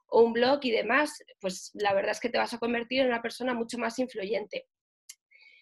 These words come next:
Y, por supuesto, algo que al final todos necesitamos, ¿verdad? Porque está en, en la pirámide de Maslow también, es ese reconocimiento que todos merecemos.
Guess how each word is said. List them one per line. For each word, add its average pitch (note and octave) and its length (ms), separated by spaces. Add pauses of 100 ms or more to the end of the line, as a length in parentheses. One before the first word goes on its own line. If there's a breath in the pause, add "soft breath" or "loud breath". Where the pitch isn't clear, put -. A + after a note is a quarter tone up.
Y, D4 100
por G4 160
supuesto, E4 560 (220)
algo A#3 320
que G#3+ 400
al G3+ 140
final B3 360
todos A#3+ 260
necesitamos, A3+ 760
¿verdad? G#3 300
Porque B3 200
está A3 420 (420 loud breath)
en, A3+ 440
en A3+ 100
la G3+ 160
pirámide A3+ 480
de G#3+ 60
Maslow B3+ 420
también, A#3 500
es B3 160
ese D#4 220
reconocimiento A#3+ 1200
que A#3 260
todos E4 460
merecemos. G#3+ 1000